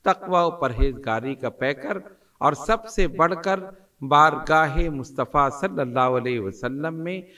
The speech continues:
मकबूलियत की सनत उन्हें हासिल थी। रिवायत में आता है, आप मराकश में थे,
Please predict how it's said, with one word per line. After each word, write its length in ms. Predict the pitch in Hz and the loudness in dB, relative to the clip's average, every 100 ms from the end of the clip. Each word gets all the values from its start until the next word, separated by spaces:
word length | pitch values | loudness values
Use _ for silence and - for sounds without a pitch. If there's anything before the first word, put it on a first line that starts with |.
| _ _ | _ _
मकबूलियत 920 | 139 143 143 139 165 156 135 139 139 139 | -4 -4 -6 -6 -4 -4 -2 -2 -4 -8
की 120 | 147 | -8
सनत 460 | - - 214 226 226 | -6 -4 -2 -4 -6
उन्हें 300 | - 135 139 147 | -6 -6 -6 -6
हासिल 380 | 127 113 117 113 | -6 -6 -8 -12
थी। 220 | - 95 - _ _ _ _ _ _ _ _ _ _ _ _ _ _ _ - | -12 -16 -16 _ _ _ _ _ _ _ _ _ _ _ _ _ _ _ 0
रिवायत 340 | 180 196 214 202 | 6 6 6 2
में 120 | 220 | 0
आता 240 | 185 185 | 4 4
है, 180 | 175 170 170 180 _ _ _ _ _ _ - | 4 0 -8 -20 _ _ _ _ _ _ 6
आप 220 | 160 160 | 6 6
मराकश 480 | 151 147 175 165 180 | 2 2 0 -4 -6
में 160 | 180 | -8
थे, 200 | 156 170 | -8 -10